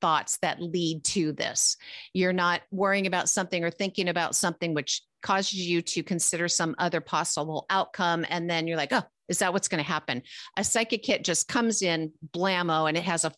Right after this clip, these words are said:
fully different frequency than a thought. And for me personally, I feel like the difference between intuition and psychic abilities, intuition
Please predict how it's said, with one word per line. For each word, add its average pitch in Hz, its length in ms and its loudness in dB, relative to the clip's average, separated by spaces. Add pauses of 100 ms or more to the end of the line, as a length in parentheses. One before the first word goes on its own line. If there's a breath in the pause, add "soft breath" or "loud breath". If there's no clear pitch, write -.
fully 202 580 2
different 175 500 -2 (400 loud breath)
frequency 170 680 2
than 151 420 0
a 139 160 0 (160)
thought. - 340 0 (460 loud breath)
And 202 200 0
for 233 100 2
me 269 140 6
personally, 196 880 2
I 202 120 0
feel 269 140 0
like 226 160 2
the 196 80 -2
difference 196 400 0
between 170 500 0
intuition 170 800 0
and 156 220 0
psychic 147 460 -2
abilities, 214 640 0 (680 loud breath)
intuition 233 1040 2